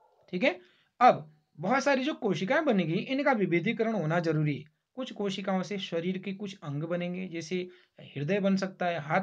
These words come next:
पांव बन सकते हैं, सिर बन सकता है और किसी से कुछ और अंग बन सकते हैं, ठीक है, जैसे कि श्वसन अंग बन सकता है,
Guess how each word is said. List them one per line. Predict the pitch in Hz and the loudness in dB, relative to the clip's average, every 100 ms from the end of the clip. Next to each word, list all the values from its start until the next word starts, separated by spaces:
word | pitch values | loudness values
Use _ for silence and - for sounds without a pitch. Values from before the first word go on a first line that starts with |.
| - | 2
पांव | 202 196 | 2 4
बन | 190 | 2
सकते | 185 185 185 | 0 -4 -6
हैं, | 175 185 - _ - | -6 -8 -16 _ -8
सिर | - 202 | -2 2
बन | 208 196 | 4 4
सकता | 190 190 185 | 2 -2 -2
है | 170 165 - _ - | -2 -2 -8 _ -10
और | 196 254 | -8 -6
किसी | 240 262 | -4 -4
से | - 262 | -4 -6
कुछ | - 294 254 - | -6 -8 -8 -4
और | 220 254 254 220 | 2 2 2 0
अंग | 208 196 | 0 0
बन | 170 156 | 0 -2
सकते | 151 - 151 | -4 -8 -14
हैं, | 151 _ _ _ | -18 _ _ _
ठीक | 160 | -8
है, | 277 - _ _ | -8 -8 _ _
जैसे | 165 156 196 | -6 -4 -4
कि | 370 - - - | -6 -12 -12 -6
श्वसन | 156 202 | -2 0
अंग | 208 208 | 0 0
बन | 202 190 190 | 2 2 2
सकता | 170 - 170 | 0 -2 -2
है, | 170 | -2